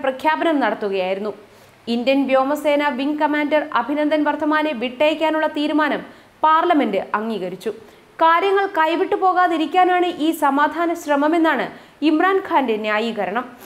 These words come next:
ഇന്ത്യ എന്തെങ്കിലും നടപടിക്ക് മുതിർന്നാൽ പാകിസ്ഥാന് തിരിച്ചടിക്കേണ്ടി വരും. യുദ്ധം ഒന്നിനും പരിഹാരമല്ല. കണക്കുകൂട്ടലുകൾ തെറ്റിയാൽ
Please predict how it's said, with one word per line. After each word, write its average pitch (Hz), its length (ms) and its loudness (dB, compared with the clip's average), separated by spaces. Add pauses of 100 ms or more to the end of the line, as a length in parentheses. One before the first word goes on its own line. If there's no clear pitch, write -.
(160)
ഇന്ത്യ 269 220 2 (240)
എന്തെങ്കിലും 311 540 2
നടപടിക്ക് 285 520 2
മുതിർന്നാൽ 262 420 2 (320)
പാകിസ്ഥാന് 330 600 2 (120)
തിരിച്ചടിക്കേണ്ടി 277 720 -2
വരും. 202 160 -4 (440)
യുദ്ധം 349 300 2 (180)
ഒന്നിനും 302 380 4
പരിഹാരമല്ല. 247 600 2 (520)
കണക്കുകൂട്ടലുകൾ 285 760 2 (120)
തെറ്റിയാൽ 285 420 0